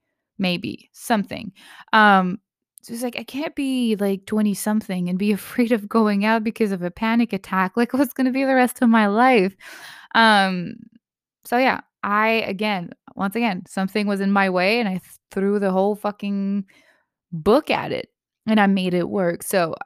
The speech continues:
in twenty fifteen, I really started my path on finding how to control my brain and control my thoughts and control my anxiety and everything that came with it. And I cannot be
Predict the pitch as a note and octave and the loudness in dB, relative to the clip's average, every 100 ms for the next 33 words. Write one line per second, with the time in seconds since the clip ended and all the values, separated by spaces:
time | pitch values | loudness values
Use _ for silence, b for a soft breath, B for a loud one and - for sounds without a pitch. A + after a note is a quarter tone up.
0 | - _ - G#3 A3 A3+ A3+ G3+ F#3 F#3 | -18 _ -4 -2 2 0 0 -2 -4 -6
1 | F3 E3+ F3+ F3 F3 E3 E3+ E3 E3 - | -4 -4 -4 -4 -4 -6 -6 -6 -8 -10
2 | - - - F#3 - b b b b - | -8 -6 -6 -10 -18 b b b b -4
3 | F3+ E3 D#3+ D#3+ - _ F#3+ F#3+ F#3 F#3+ | -2 -2 -6 -10 -14 _ -6 -2 0 -2
4 | F#3+ F3+ F#3 F#3 - G3+ F#3 F3 F3 E3+ | -2 -2 -2 -2 -6 -2 -2 -2 -2 -4
5 | - - _ _ _ - F#3 - F3 E3+ | -6 -12 _ _ _ -8 -8 -2 -2 -2
6 | F3 - G3 F#3 A#3 C4+ F#3 - _ B | -4 -4 -4 0 0 0 -2 -8 _ B
7 | B - F#3+ G3 - F3 F3 - A#3+ B3 | B -8 -6 -6 -6 -6 -6 -4 0 0
8 | B3 F#3 F3+ F3 F#3 F3 E3+ E3+ G#3+ G#3+ | -4 -10 -8 -6 -6 -4 -6 -2 -2 0
9 | G#3+ G#3 G#3+ - E3+ E3+ - G#3+ G#3+ G#3 | -2 -2 -2 -4 -6 -6 -2 0 2 0
10 | G#3 G3 F3 - G3+ G3 F3+ E3+ - - | -2 -4 -6 -6 -4 -2 -2 -4 -8 -12
11 | B B B B - A3 A#3 B3 B3+ C4 | B B B B 0 4 4 4 2 0
12 | - G#3+ G#3+ G#3+ G#3+ G#3 G3+ F#3 - _ | 0 4 4 4 2 0 -2 -4 -6 _
13 | _ _ _ _ _ - A3 A3+ G#3 G#3 | _ _ _ _ _ -2 2 4 2 0
14 | G3 G3 F#3 F3+ F#3+ | 0 -4 -2 -6 -8